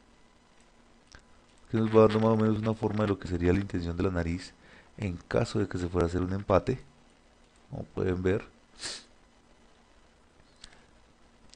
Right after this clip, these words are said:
Ya para tener claro qué implicaría esto, a partir de acá volvemos otra vez a la vista frontal y lo que vamos a hacer para tratar de organizarlo es crear una esfera.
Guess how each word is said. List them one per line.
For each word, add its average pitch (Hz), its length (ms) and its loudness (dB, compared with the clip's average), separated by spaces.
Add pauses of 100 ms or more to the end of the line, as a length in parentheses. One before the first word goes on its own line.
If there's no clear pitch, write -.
(100)
Ya 139 140 10
para 170 260 10 (320)
tener 110 300 6
claro 135 360 10
qué 131 120 4
implicaría 101 600 8
esto, 98 320 6 (720)
a - 80 2
partir 107 380 6
de 135 80 8
acá 110 340 8 (520)
volvemos 101 360 0
otra 107 220 2
vez 107 80 6
a 104 40 8
la 98 100 10
vista 95 260 4
frontal 117 480 2 (640)
y - 80 0
lo 113 120 6
que 113 120 6
vamos 113 100 4
a 127 80 8
hacer 127 80 6
para 123 180 6
tratar 101 200 4
de 113 60 6
organizarlo 110 760 4 (420)
es - 180 -2
crear 101 260 6 (220)
una 110 280 2
esfera. 95 360 -6